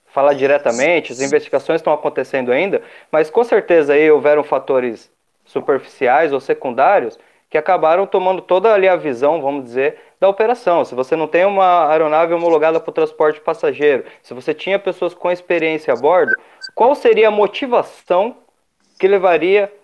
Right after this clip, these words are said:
essas pessoas a descumprir um procedimento ou fazer algo diferente daquilo que tá escrito?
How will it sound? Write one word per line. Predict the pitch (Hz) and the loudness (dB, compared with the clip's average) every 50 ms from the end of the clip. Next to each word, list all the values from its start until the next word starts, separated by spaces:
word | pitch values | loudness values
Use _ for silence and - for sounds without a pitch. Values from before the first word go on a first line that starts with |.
| _ _ | _ _
essas | - 165 160 - - | -8 -8 -8 -10 -8
pessoas | - 170 170 165 - 185 185 175 160 | -6 -6 -4 -2 0 0 2 2 2
a | 170 160 | 0 0
descumprir | 143 139 160 226 233 - - - 202 202 190 - 165 170 175 175 | 0 0 0 0 0 0 -4 -6 -8 -6 -6 -6 -4 -2 -2 -2
um | 160 151 | -2 -4
procedimento | - 147 139 - - 131 123 - 127 123 147 175 - 190 | -4 -6 -6 -4 -4 -6 -6 -6 -6 -4 -4 -2 -2 -4
ou | 180 | -2
fazer | - 175 160 151 170 160 | -2 -2 -2 0 0 2
algo | 165 165 151 139 | 2 0 0 -4
diferente | 143 170 - - 165 156 175 175 - - | -10 -12 -4 -2 -2 -2 -2 -2 -4 -4
daquilo | 170 160 - - 156 151 | -4 -4 -4 -6 -10 -10
que | - - | -6 -4
tá | 156 135 | -4 -4
escrito? | 131 - - 107 90 - _ _ | -4 -6 -12 -16 -16 -16 _ _